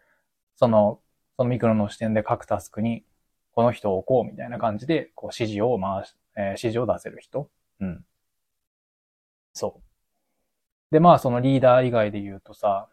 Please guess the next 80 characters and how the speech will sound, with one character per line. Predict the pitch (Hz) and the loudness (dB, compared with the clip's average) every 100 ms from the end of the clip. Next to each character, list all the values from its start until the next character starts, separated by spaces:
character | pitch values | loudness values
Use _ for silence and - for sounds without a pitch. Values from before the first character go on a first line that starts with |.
| _ | _
う | 117 | -10
ん、 | 113 110 110 113 135 _ _ _ _ _ - | -8 -6 -6 -8 -12 _ _ _ _ _ -2
そ | |
の | 117 | 0
リ | 123 131 | 2 4
ー | |
ダ | 131 | 4
ー | |
シ | - 147 | 4 -2
ッ | - | -2
プ | 113 | -4
が | 107 | -2
得 | 113 127 | -4 -4
意 | |
な | 117 | -4
人 | 101 - | -6 -6
も | 110 | -4
い | 107 | -4
れ | 120 | 0
ば、 | 160 123 - _ _ _ _ _ - | 2 2 0 _ _ _ _ _ -4
え | 104 104 | -2 -2
ー、 | 101 | -2
こ | 113 | -4
う、 | |
フ | - 131 | 0 2
ォ | |
ロ | 143 | 6
ワ | 147 139 | 8 6
ー | |
シ | - | 4
ッ | 127 _ - | -6 _ -12
プ | 113 135 _ - | -10 -10 _ 0
が | 120 | 2
得 | 110 110 | 0 -2
意 | 107 | -4
な | |
人 | 101 - | -6 -6
も | 104 | -6
い | 101 | -4
る | 98 | -8
わ | 101 | -8
け | 92 | -6
じ | |
ゃ | 110 | -6
ん。 | 131 - _ _ _ _ | -6 -14 _ _ _ _
こ | 113 107 101 | 0 2 2
う、 | 113 | 2
リ | 131 | 2
ー | |
ダ | 113 110 | 4 2
ー | |
が | 110 | 0
言 | 110 | 0
っ | |
た | 131 | -2
こ | 143 | 0
と | 180 | 2
を、 | 202 170 113 _ _ _ _ _ - | 6 4 2 _ _ _ _ _ -2
こ | 113 | -2
う、 | - | 0
汲 | |
み | 131 127 | 0 0
取 | 131 | -2
っ | |
て、 | - 117 - - _ _ _ _ _ _ _ _ _ _ _ _ _ _ _ _ - | -2 -4 -4 -10 _ _ _ _ _ _ _ _ _ _ _ _ _ _ _ _ 2
で、 | 156 151 147 147 147 - _ | 6 8 6 4 -2 -12 _
こ | 131 | 0
う、 | |
自 | 123 120 | 2 2
分 | 131 139 | 2 8
も | 185 131 208 | 8 8 4
動 | 147 127 | -4 -4
く | - 101 | -4 -4
し、 | 165 156 117 | 2 2 2
そ | - | -2
れ | 123 | 0
を、 | 135 143 113 | 2 2 -2
こ | 104 | -4
う、 | |
周 | 107 110 | 0 4